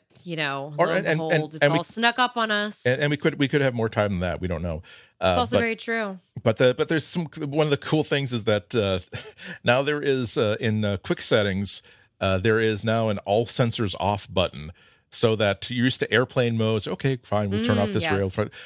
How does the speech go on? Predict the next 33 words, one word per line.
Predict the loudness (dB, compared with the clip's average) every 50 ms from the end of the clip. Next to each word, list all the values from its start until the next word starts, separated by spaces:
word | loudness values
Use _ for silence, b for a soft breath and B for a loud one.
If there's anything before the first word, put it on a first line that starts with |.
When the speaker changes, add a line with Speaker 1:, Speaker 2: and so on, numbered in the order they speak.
| B B B
Speaker 2:
All | 2 2 2
sensors | 2 0 -2 -2 0 -2 -2 0
off | 2 2 2 2 0 0
means, | -2 -2 -2 0
nope, | 2 2 2 2 0
we'll | 0 2
also, | 2 0 0 -2 -4
we're | 0 2 2 2
also | 2 2 0
gonna | -2 -4 -4
turn | -2 -2 0
off | 0 0 -2
G | -2 -4 -2 0
P | 2 2
S. | 2 2 2 0
We're | -2 -2
gonna | -2 -2
turn | 0 0 0 2
off | 2 0 -2 -2
the | -4 -4
accelerometer. | -2 -2 0 2 2 2 2 2 2 0 -2 -4
We're | -4 -2
gonna | -2 -4 -4
turn | -2 0 0 0 2
off | 0 -2 -2 -4 B B B B B B B _ 0 4
every | 4 4 4 2 -2 -2 -2
single | -2 -2 -2 0 0 0 -2 -2
sensor | 0 0 0 0 0 0 -2 -2 -2 -2 -2
that's | 0 -2 -4 -4 -2 0
on | 0 2 2 2
this | 0 -2 -4 -2
device, | -4 -2 0 2 2 2 0 -2 -6 -8 -8 B B B B B B B B
which, | 0 0 2 0 -2 -4 -2 -2 -4 -6